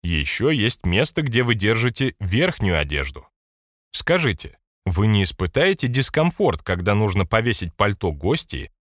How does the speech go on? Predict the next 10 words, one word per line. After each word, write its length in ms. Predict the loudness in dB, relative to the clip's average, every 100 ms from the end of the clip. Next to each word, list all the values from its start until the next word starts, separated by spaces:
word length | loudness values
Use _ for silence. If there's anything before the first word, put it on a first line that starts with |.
| 0
а 200 | 2 4
она 200 | 4 2
стоит 400 | 0 0 0 2
рядом 360 | 2 4 0 0
и 60 |
смотрит? 640 | -2 0 0 0 -6 -12 -20 _ _ _ _ _ -4
Вам 320 | 2 4 6
не 100 | 4
стыдно 520 | 2 0 0 2 2
от 180 | 2 -2